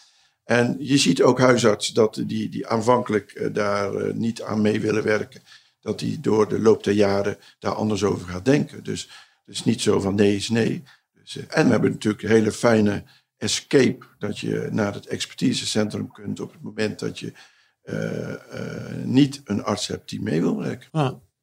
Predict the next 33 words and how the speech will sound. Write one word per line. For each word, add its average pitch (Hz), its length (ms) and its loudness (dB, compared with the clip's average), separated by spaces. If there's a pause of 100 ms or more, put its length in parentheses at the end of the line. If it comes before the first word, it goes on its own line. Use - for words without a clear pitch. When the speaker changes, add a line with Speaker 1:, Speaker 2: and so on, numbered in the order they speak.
(340)
Speaker 2:
Nu 165 120 2
moet 175 100 6
het 165 120 2
expertisecentrum, 170 1080 2
geloof 170 300 4
ik, 156 100 2
zich 160 160 0
ook 165 140 4
gewoon 160 200 4
houden 160 320 6
aan 147 240 2
de, 139 340 4
aan 143 180 0
de 139 140 4
zorgvuldigheidseisen, 143 1160 4
toch? 185 320 4 (160)
Speaker 1:
Ja, 104 160 6
die 117 100 4
staan 147 200 8
niet 170 100 8
Speaker 2:
Ja. - 60 4
Speaker 1:
boven 135 320 8
de 104 100 4
wet. 135 320 6
Speaker 2:
Nee. 135 200 2 (200)
Speaker 1:
Alleen 139 380 8
de 120 140 6
wet 165 240 6
geeft 139 300 6
ruimte 143 440 6
voor 113 320 4
interpretatie. 127 1200 0 (460)
En 131 400 6